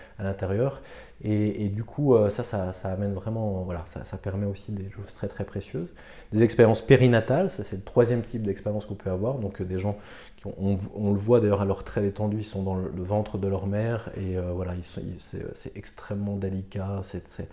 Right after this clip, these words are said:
voilà, il y a souvent un petit sourire, des, des fois des réflexes de succion comme ça qui sont présents, et, voilà, il y a quelque chose qui, qui est très, très bienfaisant, une sorte d'unité comme ça infinie qui peut se vivre,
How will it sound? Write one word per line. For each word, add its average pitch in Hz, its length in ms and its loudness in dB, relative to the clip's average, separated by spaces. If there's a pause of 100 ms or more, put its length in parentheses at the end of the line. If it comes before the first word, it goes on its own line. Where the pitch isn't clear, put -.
(260)
voilà, 87 140 -8
il 92 40 -8
y 92 40 -8
a - 20 -10
souvent 98 240 -6
un 95 60 -4
petit 95 180 -10
sourire, 98 400 -2
des, 95 100 -2 (300)
des - 60 -8
fois 101 160 0
des 92 60 4
réflexes 98 340 0
de 92 80 -4
succion - 460 -6
comme 101 160 -4
ça 98 140 -6
qui - 120 -18
sont 90 140 -8
présents, 98 440 -4
et, 90 240 -8
voilà, 90 160 -8
il - 20 -8
y - 20 -8
a 85 40 -12
quelque - 120 -16
chose - 180 -12
qui, 92 320 -10
qui - 120 -12
est - 120 -12
très, - 220 -2
très - 200 -4
bienfaisant, 101 640 -4 (420)
une - 60 -20
sorte 95 160 -6
d'unité 110 800 0
comme 98 160 -6
ça 95 360 -8
infinie 104 420 -6
qui - 80 -16
peut 95 120 -8
se - 160 -10
vivre, 110 320 -6